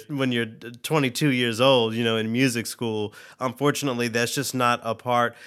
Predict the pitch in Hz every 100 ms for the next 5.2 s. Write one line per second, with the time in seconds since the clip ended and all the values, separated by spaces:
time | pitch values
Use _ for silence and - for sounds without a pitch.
0 | - - 131 113 113 - 135 127 113 110
1 | 123 127 120 120 117 120 120 117 113 101
2 | 117 123 120 120 107 110 107 107 107 104
3 | 127 107 104 87 101 101 101 107 110 139
4 | - 120 101 98 110 107 120 107 101 104
5 | 104 101